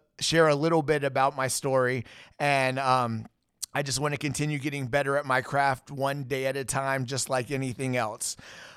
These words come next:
Um, I'm also the last person living in my immediate family. Uh, my mom passed away from cancer when I was twelve years old. My dad passed away after his,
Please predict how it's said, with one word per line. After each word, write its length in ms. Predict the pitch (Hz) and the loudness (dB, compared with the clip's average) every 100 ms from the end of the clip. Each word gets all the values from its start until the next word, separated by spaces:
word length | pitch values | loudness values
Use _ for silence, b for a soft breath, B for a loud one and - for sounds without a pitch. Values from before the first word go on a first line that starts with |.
| B - | B 4
Um, 540 | 143 139 131 110 110 - - _ _ - | 6 6 4 0 -6 -10 -20 _ _ 4
I'm 200 | 131 139 | 4 6
also 520 | 143 156 - 160 151 | 6 4 6 6 6
the 120 | 147 | 2
last 380 | 135 139 139 - | 0 2 2 2
person 560 | - 156 - 147 135 135 | 2 2 0 -4 -4 -2
living 240 | 147 147 | -2 -2
in 100 | 139 | -2
my 180 | 135 135 | 0 0
immediate 460 | 131 135 131 127 131 | 0 -2 -2 -4 -4
family. 600 | 139 139 131 113 113 104 B B B B _ - | 0 0 -2 -8 -10 -12 B B B B _ 0
Uh, 360 | 139 135 131 | 2 4 0
my 280 | 165 151 135 | -6 -2 0
mom 340 | 131 143 151 151 | 2 4 4 4
passed 320 | 156 143 151 | 4 4 0
away 240 | 143 143 | 0 -2
from 260 | 139 143 135 | -2 -6 -6
cancer 460 | 147 151 151 151 | -4 -2 0 2
when 160 | 147 139 | 0 0
I 100 | 135 | 0
was 180 | 139 - | -2 -4
twelve 340 | 139 139 135 | 2 2 2
years 260 | 143 131 131 | -2 -6 -4
old. 420 | 139 135 139 135 B B - | -2 0 -2 -6 B B -4
My 300 | 143 131 135 | -2 -2 -4
dad 640 | 120 139 139 143 143 156 | -2 0 0 0 -6 -6
passed 380 | 143 139 131 143 | -2 0 0 -2
away 320 | 139 139 139 | 0 2 2
after 380 | 135 - 139 127 | 0 0 -4 -2
his, 420 | 131 123 113 | -4 -6 -10